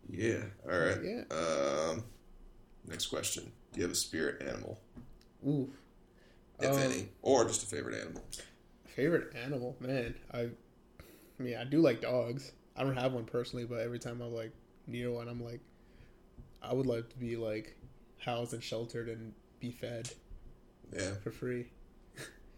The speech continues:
Speaker 1: I always feel like cats are just some sort of high level of consciousness.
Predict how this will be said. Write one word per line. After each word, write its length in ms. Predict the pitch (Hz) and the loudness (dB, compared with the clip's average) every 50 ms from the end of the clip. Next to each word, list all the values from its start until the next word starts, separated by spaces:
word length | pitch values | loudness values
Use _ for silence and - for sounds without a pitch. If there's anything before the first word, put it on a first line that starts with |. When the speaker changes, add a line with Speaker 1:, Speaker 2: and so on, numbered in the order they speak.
| - - - | -16 -10 -6
Speaker 1:
I 60 | - 104 | -2 -2
always 260 | 107 104 101 98 - | 0 0 -2 -2 -4
feel 200 | - - 98 98 | -6 -6 -6 -4
like 220 | 98 98 98 - | -4 -4 -4 -4
cats 380 | - 107 104 101 95 95 - - | -4 -2 -2 0 2 2 2 2
are 80 | 98 98 | 0 -2
just 260 | 101 101 101 - - | -2 -2 0 0 0
some 180 | 104 101 98 | 0 0 -2
sort 200 | 98 - 101 101 | -2 -2 -2 -2
of 80 | 98 98 | -2 -2
high 160 | - 110 107 | -2 -2 0
level 300 | 101 98 98 98 101 101 101 | 0 -2 -2 -4 -4 -6 -8
of 80 | 101 | -8
consciousness. 840 | - - 101 107 107 - 104 - - 107 104 104 - - - - | -8 -6 -4 -2 0 4 6 6 6 6 4 0 0 -2 -2 -6